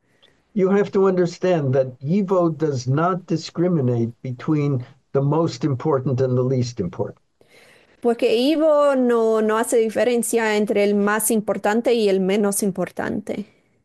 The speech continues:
Speaker 1: We, we believe that everything is important.
Speaker 2: Creemos que todo es importante.
Speaker 1: However, if you have to decide between,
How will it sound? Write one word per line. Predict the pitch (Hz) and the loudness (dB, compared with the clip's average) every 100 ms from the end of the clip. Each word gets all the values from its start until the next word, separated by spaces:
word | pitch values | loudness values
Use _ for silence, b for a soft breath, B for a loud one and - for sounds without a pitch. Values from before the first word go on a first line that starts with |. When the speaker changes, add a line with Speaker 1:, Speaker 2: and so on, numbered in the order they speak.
| _ _ | _ _
Speaker 1:
We, | 143 175 175 165 165 - | -2 2 2 0 -2 -6
we | 151 180 | -2 0
believe | 175 175 170 175 160 | 2 2 2 2 0
that | 165 156 | -2 -2
everything | 170 175 196 175 165 147 | 0 0 0 -2 -2 -2
is | 139 139 | -2 -2
important. | 139 - 143 131 156 165 - _ _ _ _ _ - | -4 -2 -2 -2 -6 -10 -16 _ _ _ _ _ -6
Speaker 2:
Creemos | 240 226 262 302 | 0 2 0 -2
que | 226 | -6
todo | - 226 233 | -2 0 2
es | 226 220 | 0 0
importante. | 190 175 180 - - - 196 - _ _ _ _ _ _ _ | -2 -4 -4 -6 -6 -8 -12 -16 _ _ _ _ _ _ _
Speaker 1:
However, | 156 196 254 190 156 147 151 - _ _ _ - | -2 2 2 2 2 0 -2 -10 _ _ _ 0
if | 196 - | 0 2
you | 208 185 | 2 2
have | 202 214 | 2 0
to | - | -4
decide | 151 156 127 - 202 175 139 127 | -4 -4 -4 0 0 2 0 0
between, | 139 127 - 170 165 156 143 | -2 -4 -2 0 2 0 -2